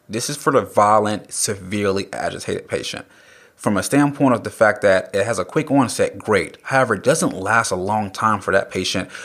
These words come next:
who you, you, you won't go and assess after because they wasn't severe from the beginning with. So I, I like to promote the appropriate use of this one in the appropriate patient population which it was studied in. This is not for everyone who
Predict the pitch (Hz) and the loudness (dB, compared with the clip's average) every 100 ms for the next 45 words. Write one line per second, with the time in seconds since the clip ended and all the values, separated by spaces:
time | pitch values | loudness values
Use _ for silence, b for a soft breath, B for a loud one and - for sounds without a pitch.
0 | B - 104 95 98 95 - 98 - 101 | B -4 -2 -2 -4 -6 -8 -8 -4 -4
1 | 98 107 - 101 98 95 90 - 92 - | -2 -2 -2 2 2 2 -2 0 2 2
2 | 92 95 87 98 95 92 90 92 - B | 0 0 -6 -6 -4 0 0 -2 -10 B
3 | B - 90 95 92 85 78 - 110 90 | B -4 -2 -2 -2 -4 -6 -4 -2 0
4 | 80 - B B - 95 98 - 98 95 | -2 -6 B B 0 2 2 0 2 2
5 | - 98 127 147 110 104 110 107 - - | 2 2 2 0 -4 0 2 2 -2 -2
6 | 92 - - 98 - - 110 - 101 95 | -2 -2 -2 -2 -2 0 0 2 -2 -2
7 | 98 95 110 - - 120 117 123 131 131 | -2 0 0 0 0 0 -2 0 0 -4
8 | B B - - 107 107 95 87 110 107 | B B -12 -6 -2 0 0 2 2 2
9 | - 90 - - - 113 - - 95 - | 2 -2 -4 -16 -4 -2 -2 0 0 0
10 | 101 98 95 95 92 - - 95 92 87 | -2 -2 -4 -4 -6 -6 -2 -2 -2 -6
11 | - 90 - 101 104 110 - 117 110 - | -8 -8 -8 -4 0 0 0 2 2 4
12 | 110 104 101 101 98 98 101 95 | 2 2 0 0 0 0 -2 -2